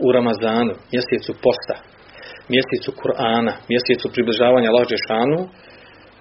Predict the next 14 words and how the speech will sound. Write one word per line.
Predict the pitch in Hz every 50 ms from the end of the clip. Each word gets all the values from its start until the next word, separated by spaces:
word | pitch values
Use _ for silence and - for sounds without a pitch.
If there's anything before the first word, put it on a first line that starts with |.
| _ _ _ - -
su | - 113 101 120
vodili | 120 117 117 117 110 107 104 98
džihad. | - 107 - - - - - - - - - _ _ _ _ _ _ _ _ _ _ _ _ - - - - - - - - - - - - - - - - - - - - - - - - - -
Šta | - - 147
mi | 143 131 120
danas | 123 117 107
imamo | 117 113 107 107 104
u | - - 123
toku | 107 - 113
Ramazana? | 104 101 101 104 101 101 101 95 - - - - - - - - - - - - - - - - - - - - 127
U | 123
arapskom | 127 127 123 - - 113 -
svijetu | 120 120 123 123 -
imate | 113 113 117 110 104 -